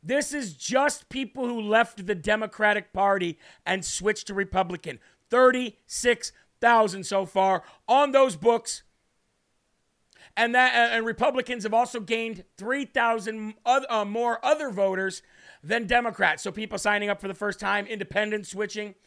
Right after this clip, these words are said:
Democrats that switched to the Republican Party, fifty-seven thousand.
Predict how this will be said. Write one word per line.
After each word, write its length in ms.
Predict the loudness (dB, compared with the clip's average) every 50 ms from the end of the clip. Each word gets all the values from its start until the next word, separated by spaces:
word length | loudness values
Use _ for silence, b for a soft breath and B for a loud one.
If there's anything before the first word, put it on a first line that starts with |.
| b b b b b b b b
Democrats 640 | -2 0 0 0 0 -2 0 2 2 2 2 0
that 140 | -6 -8 -8
switched 340 | -8 -8 -8 -8 -8 -8 -10
to 60 | -12
the 80 | -8 -8
Republican 600 | -8 -6 -4 -2 -2 -2 -2 -4 -6 -6 -8 -2
Party, 400 | 2 2 4 4 4 2 -2 -4 _ _ _ _ _ _ _ _ _ _ _ _ _ _
fifty-seven 1900 | _ _ _ -2 -2 -2 -2 -4 -8 -18 _ -8 -6 -4 -4 -4 -6 -8 _ _ _ _ -14 -12 -10 -8 -6 -2 2 2 2 4 4 2 0 0 -2 -8 -14 _ _ _ _ _ _ _ _
thousand. 1000 | _ _ _ _ 4 6 6 6 6 4 2 0 -4 -6 -8 -8 -10 -12 -18 -20